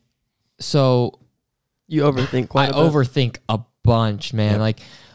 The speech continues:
Speaker 1: I'll be like, it's just, it gets really bad sometimes. But honestly, I don't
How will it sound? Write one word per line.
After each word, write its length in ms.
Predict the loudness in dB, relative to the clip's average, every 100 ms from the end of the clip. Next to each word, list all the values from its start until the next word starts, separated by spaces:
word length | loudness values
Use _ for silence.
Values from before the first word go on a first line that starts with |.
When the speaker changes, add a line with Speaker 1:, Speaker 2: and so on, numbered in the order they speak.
| _ _ -4
Speaker 1:
I'll 100 | 0
be 160 | 0 0
like, 240 | 0 -2 -2
it's 160 | -2
just, 160 | -2 -2
it 160 | 0
gets 220 | 0 -2 0
really 240 | 0 2
bad 280 | 0 -2 -4
sometimes. 480 | -8 -6 -6 -6 -2
But 340 | 0 0 -4 _ _ _ _ _ _ _ _
honestly, 640 | -2 0 0 -2 -2 -2 -8 _ _ -4
I 80 | -2
don't 360 | 0 -2 -2